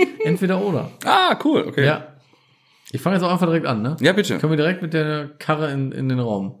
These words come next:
Speaker 1: Mhm, mhm.
Speaker 2: Würde sogar gehen bei dem
Speaker 1: Ja, ja.
Speaker 2: jetzt künftigen, äh, also angekündigten Fahrzeugmodellen.
Speaker 1: Mhm.
Speaker 2: Maxwell Sheffield.
Speaker 1: Bitte, Herr Bräuner. Ich bin gespannt.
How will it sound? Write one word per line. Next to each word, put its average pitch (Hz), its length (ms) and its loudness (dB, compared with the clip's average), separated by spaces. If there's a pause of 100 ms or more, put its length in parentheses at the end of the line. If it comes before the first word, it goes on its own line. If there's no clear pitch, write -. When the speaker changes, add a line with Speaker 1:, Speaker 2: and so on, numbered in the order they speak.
Speaker 1:
Mhm, 139 340 0
mhm. 143 300 6
Speaker 2:
Würde 277 160 8
sogar 254 220 6
gehen 220 220 6
bei 117 100 6
dem 104 280 2
Speaker 1:
Ja, 101 300 0
ja. 87 360 -2
Speaker 2:
jetzt 120 320 -2
künftigen, 110 500 2
äh, 107 40 0
also 104 560 4
angekündigten 110 760 0
Fahrzeugmodellen. 107 960 2
Speaker 1:
Mhm. 123 320 2 (920)
Speaker 2:
Maxwell 170 380 4
Sheffield. 123 420 0 (540)
Speaker 1:
Bitte, 139 380 4 (180)
Herr 120 140 6
Bräuner. 123 460 6 (480)
Ich 139 140 -8
bin 208 140 2
gespannt. 196 480 4